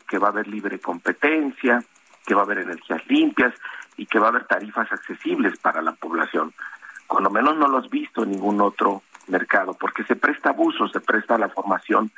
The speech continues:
de oligopolios regionales que terminan imponiendo, pues, tarifas que convienen a ellos, porque ellos están pensando en su utilidad y eso es legítimo. Por eso el concepto de la reforma era que el servicio eléctrico fuera un servicio público y además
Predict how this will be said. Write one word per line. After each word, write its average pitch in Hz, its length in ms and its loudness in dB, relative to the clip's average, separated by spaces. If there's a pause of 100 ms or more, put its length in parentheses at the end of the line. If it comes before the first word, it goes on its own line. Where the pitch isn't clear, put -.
(480)
de 107 60 4
oligopolios 95 600 2
regionales 107 680 0 (540)
que 107 100 0
terminan 107 560 2
imponiendo, 95 680 0 (560)
pues, - 160 0
tarifas 101 360 0
que 120 120 -4
convienen 202 560 2 (120)
a - 180 2
ellos, 165 360 -2
porque - 200 0
ellos - 120 4
están - 160 -2
pensando 175 480 0
en 147 60 0
su 135 120 -6
utilidad 98 400 2
y 98 100 -4
eso - 120 2
es 285 60 4
legítimo. - 560 0 (560)
Por 113 160 4
eso 117 180 0
el 139 100 2
concepto 139 680 0
de 120 100 4
la 98 100 4
reforma 131 520 2
era 107 280 0 (640)
que 104 100 4
el - 100 -2
servicio 98 340 0
eléctrico - 560 0
fuera 104 420 2 (220)
un 120 180 -2
servicio 117 400 -2
público 101 500 0
y 139 80 6
además 107 320 2